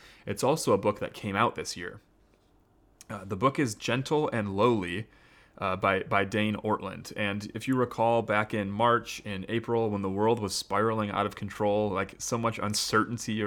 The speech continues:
surrounding the coronavirus and the pandemic and what's gonna happen, uh, this book came out. This, this book was released, and it was, and this sounds really cheesy, but it was, like, nourishing to my soul during a period of, like,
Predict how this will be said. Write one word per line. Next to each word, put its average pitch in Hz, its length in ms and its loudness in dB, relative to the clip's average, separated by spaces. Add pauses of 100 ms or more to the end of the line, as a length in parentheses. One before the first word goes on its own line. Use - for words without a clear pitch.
(100)
surrounding 98 680 -4 (540)
the - 60 -18
coronavirus 110 1120 2
and 78 100 -16
the - 40 -18
pandemic 107 720 -6
and 92 300 -10
what's 110 200 -4
gonna - 180 -8
happen, 107 460 -2 (400)
uh, 82 160 -4
this 127 220 0
book 120 280 4
came 107 240 -2
out. 95 280 0 (280)
This, 120 200 -6
this 113 200 -6
book 110 280 -4
was 101 160 -6
released, 113 560 -4 (460)
and 98 300 -2
it 107 140 -2
was, 101 460 -2 (240)
and 104 120 -4
this 110 120 -6
sounds 95 260 -4
really 90 160 -8
cheesy, 95 360 -8
but 95 140 -6
it 110 140 -6
was, 98 320 -2
like, 92 300 -10 (360)
nourishing 107 640 0
to - 100 -8
my 95 140 -8
soul 92 640 -6
during 98 240 -6
a 95 60 -6
period 95 260 -8
of, 95 100 -12
like, 90 300 -10